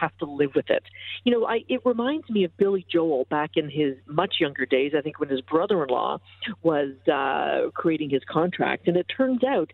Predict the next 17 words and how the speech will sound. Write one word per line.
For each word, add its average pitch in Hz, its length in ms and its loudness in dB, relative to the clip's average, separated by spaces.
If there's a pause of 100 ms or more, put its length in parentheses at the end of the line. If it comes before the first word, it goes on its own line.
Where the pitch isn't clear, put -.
(260)
that 220 100 4
there 214 120 2
was 190 140 -2
a 202 80 -2
clause 269 380 2
in 226 100 2
there 160 200 2
that 151 200 0
said 170 200 2
that 175 140 2
the 190 80 2
brother-in-law 196 640 0
got 165 200 0
a 170 60 0
percentage 180 640 -2
in 190 140 2
perpetuity. 214 760 0